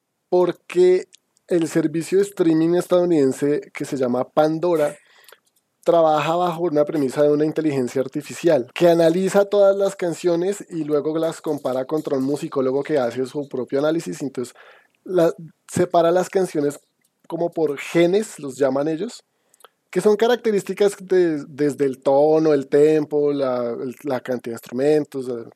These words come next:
bueno, de todo. Y así clasifica sus canciones para lo que usted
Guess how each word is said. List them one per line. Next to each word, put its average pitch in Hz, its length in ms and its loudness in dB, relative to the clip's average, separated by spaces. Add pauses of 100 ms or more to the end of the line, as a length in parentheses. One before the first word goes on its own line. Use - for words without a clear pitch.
(120)
bueno, 147 300 -8 (440)
de 151 220 2
todo. 156 480 2
Y 156 160 -4
así 147 240 -2
clasifica 151 540 -6
sus 151 120 -18
canciones 131 460 -8 (160)
para 147 220 2
lo 139 180 -2
que 139 160 -8
usted 131 400 0